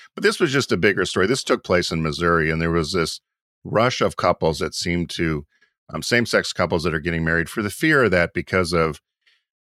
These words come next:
um, Justice Barrett's position, um,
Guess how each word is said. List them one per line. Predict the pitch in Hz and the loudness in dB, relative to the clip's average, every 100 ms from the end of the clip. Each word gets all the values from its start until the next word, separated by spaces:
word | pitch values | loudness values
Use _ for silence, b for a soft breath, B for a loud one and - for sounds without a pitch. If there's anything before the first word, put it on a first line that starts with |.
| _ | _
um, | 92 80 80 78 80 - - _ _ 92 | -2 0 -2 -2 -6 -10 -18 _ _ -4
Justice | 107 92 - 82 | -2 0 -2 -6
Barrett's | - 98 82 82 - | -4 0 2 0 -2
position, | - 95 117 147 - 73 80 - _ b b b _ - | -8 -2 0 0 -2 -4 -8 -16 _ b b b _ -10
um, | 85 78 78 76 78 - | -6 -2 -2 -2 -4 -8